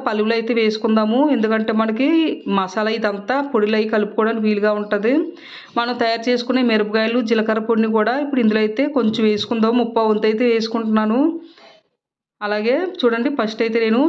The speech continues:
సాల్ట్ అయితే వేసుకుంటున్నాను. సాల్ట్, కారం, అదే మనం తయారు చేసుకున్న కారం కూడా కొంచెం కొంచెం వేసుకోండి. మళ్ళీ చాలా పోతే మళ్ళీ వేసుకోవచ్చు. అంతేగాని ఒకసారి వేసేసుకోవద్దు, ఒక్కొక్కసారి ఎక్కువైపోద్ది. ఈ కారం కూడా మిగిలినా పర్లేదు, ఏదైనా బజ్జీల ఆటలు కూడా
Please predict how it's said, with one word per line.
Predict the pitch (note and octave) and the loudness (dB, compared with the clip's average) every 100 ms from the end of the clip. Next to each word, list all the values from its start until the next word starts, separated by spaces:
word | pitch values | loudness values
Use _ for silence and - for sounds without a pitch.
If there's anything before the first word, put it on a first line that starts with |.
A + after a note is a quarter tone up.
| E4 | 0
సాల్ట్ | A#3 G#3 G#3 | 0 -2 0
అయితే | A3 A#3 | 0 2
వేసుకుంటున్నాను. | A3+ A3 A#3+ A3+ A3 A3 A3 C#4 | 2 0 -2 -4 -2 0 0 0
సాల్ట్, | A#3 G#3+ G#3+ A#3 B3 B3 A3+ - - _ A3 | 0 0 -2 0 2 2 -2 -12 -20 _ -4
కారం, | G#3 G#3 A3+ A3 - - G3+ | -4 -4 -6 -8 -12 -6 -2
అదే | A3 A#3 | 0 -2
మనం | A3 | -2
తయారు | G#3+ G3+ G#3 | -2 -2 -2
చేసుకున్న | A3+ A#3 A#3 A#3 | -6 -2 -2 -2
కారం | G3+ G#3+ A3 | -2 -2 -2
కూడా | A3+ A3 B3 D#4+ E4+ | 0 -2 -2 -4 -2
కొంచెం | A#3 G#3+ A#3+ | -2 -2 -2
కొంచెం | A#3 A#3+ | 0 2
వేసుకోండి. | A3+ A3 A#3+ A3 B3+ C#4 | 0 0 0 2 4 2
మళ్ళీ | A#3+ - | 2 -2
చాలా | G#3 A3 A3+ | -2 -2 -2
పోతే | B3 C#4+ | 0 2
మళ్ళీ | A#3 A#3+ A#3+ | 2 2 0
వేసుకోవచ్చు. | A#3 B3+ A#3 A3+ C4 E4 F#4+ - - - G#3+ | 0 -2 -2 0 0 0 -2 -8 -20 -14 -10
అంతేగాని | G#3 A#3+ B3+ A#3 | -2 -2 0 -2
ఒకసారి | A#3 A#3+ A#3 | -2 0 0
వేసేసుకోవద్దు, | A3 A#3 A3+ A#3+ A3 C4+ | -2 -4 0 0 0 0
ఒక్కొక్కసారి | B3 A3+ A3+ A3 A3 | 0 0 0 0 2
ఎక్కువైపోద్ది. | A3 G#3+ G#3+ G3 F#3 A#3+ E4 - - - - - - | 0 0 0 -2 0 0 0 -2 -12 -20 -20 -14 -8
ఈ | A3+ A3+ | -4 -4
కారం | G#3 A3 A#3+ | -4 -4 -2
కూడా | B3+ A#3 | 0 0
మిగిలినా | G#3+ A3+ A3+ | 2 0 0
పర్లేదు, | A3+ A3+ A3+ A#3+ | -2 0 0 2
ఏదైనా | A#3 A3+ G#3 | 0 0 0
బజ్జీల | G3 G#3 A3 | -2 0 0
ఆటలు | G#3+ G#3+ | 0 0
కూడా | A3 | 0